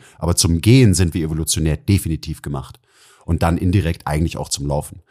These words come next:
Und genau deswegen ist es natürlich ein ultra sinnvolles Bewegungs-Assessment-Tool und eine sehr, sehr wichtige Linse, durch die wir, äh, menschliche Bewegung betrachten sollten.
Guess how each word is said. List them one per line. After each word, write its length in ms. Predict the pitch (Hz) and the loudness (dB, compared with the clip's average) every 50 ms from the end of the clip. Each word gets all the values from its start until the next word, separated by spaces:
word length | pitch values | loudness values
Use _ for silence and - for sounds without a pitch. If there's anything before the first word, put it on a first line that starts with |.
| _ _ | _ _
Und 120 | - - - | -20 -6 -2
genau 240 | - 82 87 90 85 | 0 2 4 4 2
deswegen 320 | 85 - 85 80 76 - | 2 0 -2 -2 -2 -4
ist 100 | 78 90 | -6 -6
es 100 | 78 - | -6 -6
natürlich 380 | 76 71 71 - 87 78 65 - | -6 -6 -4 -4 -4 -4 -4 -6
ein 180 | 64 - - _ _ _ | -10 -14 -16 _ _ _
ultra 600 | - 95 95 92 - - 76 71 69 65 - - _ _ _ _ | 2 2 2 2 0 -4 -6 -6 -6 -6 -8 -12 _ _ _ _
sinnvolles 760 | - 69 69 82 98 98 - - - 67 62 62 62 - - - _ _ _ | -10 -2 2 4 4 4 4 0 -4 -6 -6 -6 -6 -6 -8 -8 _ _ _
Bewegungs-Assessment-Tool 2500 | 82 76 - 85 92 98 - 82 73 71 69 - - - - - - _ _ - 82 - - - 90 - - - 82 73 69 135 123 - - - _ _ _ _ _ _ _ - - - 85 76 69 65 65 | -4 -2 0 0 0 0 0 -2 -4 -4 -4 -2 -2 -2 -2 -4 -8 _ _ -8 -4 -2 0 0 0 0 0 0 0 -2 -2 -2 -4 -6 -8 -8 _ _ _ _ _ _ _ -10 -8 -4 -4 -2 -2 -2 -4
und 180 | 69 62 - 78 | -6 -10 -6 -6
eine 80 | 80 71 | -4 -2
sehr, 220 | 62 76 85 87 | -2 0 0 0
sehr 160 | 71 82 76 | 0 0 -2
wichtige 380 | 69 87 - - 90 71 87 82 | -2 -4 -4 -4 -6 -4 -2 -2
Linse, 720 | 82 82 90 110 123 135 131 101 85 85 87 85 95 - - _ _ _ _ _ _ _ _ _ _ | 0 4 6 6 8 8 6 4 2 2 0 0 -2 -4 -8 _ _ _ _ _ _ _ _ _ _
durch 160 | - 92 85 - | -4 -4 -2 0
die 180 | - 92 78 | -2 -2 0
wir, 400 | 78 87 85 85 82 82 82 - - | 0 2 2 2 2 2 0 -2 -2
äh, 120 | 78 80 | -4 -2
menschliche 420 | 78 85 85 76 - - 80 76 76 | -2 -2 -2 -2 -2 -4 -4 -8 -10
Bewegung 360 | 76 71 76 85 85 80 78 | -8 -4 -2 -2 0 0 -2
betrachten 640 | 71 - - - 95 90 - - 73 69 64 62 - _ _ _ | -6 -6 -6 -6 -6 -6 -6 -6 -6 -6 -6 -8 -14 _ _ _
sollten. 560 | - - - 73 71 71 64 - - 113 - | -8 -6 -4 -4 -4 -4 -6 -10 -16 -18 -18